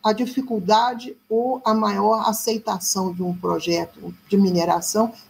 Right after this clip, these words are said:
é o seu impacto ambiental. Tem um impacto social também, mas, é, eu vejo que o grande problema são os impactos ambientais. E eu não vejo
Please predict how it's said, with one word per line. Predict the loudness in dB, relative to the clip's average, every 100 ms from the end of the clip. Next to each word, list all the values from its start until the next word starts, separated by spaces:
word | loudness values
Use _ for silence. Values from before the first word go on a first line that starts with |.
| 0
é | 2
o |
seu | 2 2 2
impacto | 0 0 -2 -2 -8
ambiental. | -4 -2 -4 -4 -8 -8 -20 0
Tem | 2
um | 2
impacto | 0 0 0 -2 -10
social | -8 -6 -4 -4 -4
também, | -4 -8 -8 -12 _ _ _ -4
mas, | 0 2 2 -2 -8 -12 _
é, | -8 -6 -8 -4 2
eu | 2
vejo | 4 4 4 0 -6
que | -6 -6 -6 -4
o | -2
grande | 2 4 6 4 2
problema | -2 -2 0 0 2 2 2
são | 2 4
os | 4
impactos | 2 4 2 2 -4 -2
ambientais. | 0 0 0 -2 -6 -10 -14 -20 -6 2
E | 4
eu | 6
não | 4 2
vejo | 0 2 4 2 -4